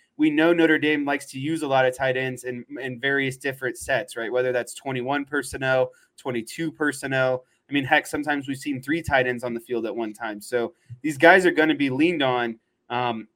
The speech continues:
and, and it's, it's more so than just the receiving game. It's what they can do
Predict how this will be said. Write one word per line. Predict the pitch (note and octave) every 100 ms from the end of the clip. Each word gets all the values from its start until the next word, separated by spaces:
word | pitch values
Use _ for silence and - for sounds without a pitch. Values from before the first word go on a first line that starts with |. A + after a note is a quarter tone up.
| -
and, | C#3+ -
and | C#3 C3 C3
it's, | C3+ C3 B2 B2+
it's | D3 C#3 C#3+
more | D3+ D#3
so | D#3+ C#3+
than | C3+
just | C3 C3+ C3+
the |
receiving | B2 A#2+ C3+ C3 A#2+
game. | A2+ G#2+
It's | -
what | C3 C3
they | B2+
can | C3 B2
do | B2 B2 A#2+